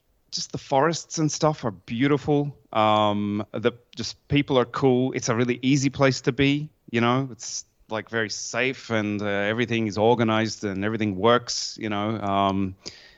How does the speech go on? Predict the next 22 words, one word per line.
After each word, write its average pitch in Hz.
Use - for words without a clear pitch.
it's -
great. 120
And, 110
like, 170
I 143
think 233
when 131
I 123
went, 135
when 127
I 143
moved 135
to 135
Gothenburg, 127
it 123
was 113
in 117
this, 110
like, 101
amazing 110
boom 110
period. 120